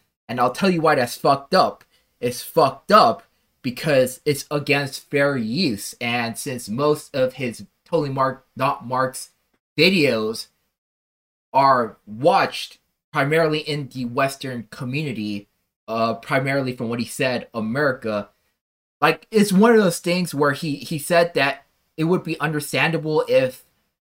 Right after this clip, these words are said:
Toei Animations copyright striked or, like, just banned his videos in Japan, but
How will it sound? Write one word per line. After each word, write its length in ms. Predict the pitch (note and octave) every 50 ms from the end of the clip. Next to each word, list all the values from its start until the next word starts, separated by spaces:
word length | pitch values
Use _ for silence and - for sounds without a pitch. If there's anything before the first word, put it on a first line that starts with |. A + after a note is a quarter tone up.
| _ _ _ _ _ _ _ _ _
Toei 300 | - - F3+ D#3+ E3 D#3+
Animations 720 | C#3 D3 D3+ D3 D3 C#3 C#3 C#3+ C#3+ - - C#3+ C3 A#2+ -
copyright 640 | - - - D3+ C#3+ - C#3+ C#3 C3+ B2 B2+ B2 -
striked 680 | - - - - C#3 C3 C3 B2 B2 A#2+ - - - _ _ _ _ _ _ _ _ _ _ _
or, 200 | C#3 C#3 C#3 B2
like, 360 | - C#3+ C3 C#3+ - - -
just 400 | _ - C#3+ B2+ - - _ _
banned 520 | - C3+ C3 C3+ C#3 C#3 C#3 C#3 C3+ B2 -
his 260 | - D3+ C3+ A#2 -
videos 480 | C3+ C3 B2+ B2+ B2+ B2+ A#2+ A#2+ - _
in 160 | C3 B2+ A#2+
Japan, 720 | - A#2 - - - B2+ B2 B2+ C3 C3+ C#3+ D3 D#3+ F3 - _ _ _ _ _ _ _ _ _ _ _ _ _ _ _ _ -
but 200 | B2+ B2+ -